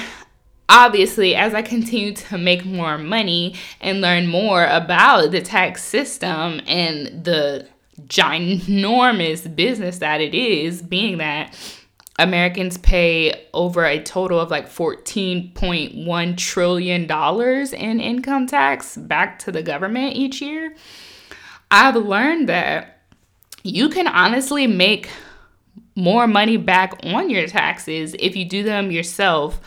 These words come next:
vice somebody doing it for you. I was audited one year, and that one year, I think I ended up owing, like, two hundred dollars because I had miscalculated.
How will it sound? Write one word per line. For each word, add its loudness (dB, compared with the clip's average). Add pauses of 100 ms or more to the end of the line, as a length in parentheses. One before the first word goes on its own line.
(360)
vice 2
somebody 0
doing -6
it -8
for -6
you. -10 (1080)
I 6
was 0
audited 2
one -2
year, -2 (580)
and 4
that 6
one -2
year, 2
I 4
think -6
I 0
ended 2
up 2
owing, 2
like, -2
two 0
hundred 0
dollars 0
because -2
I 2
had -2
miscalculated. -2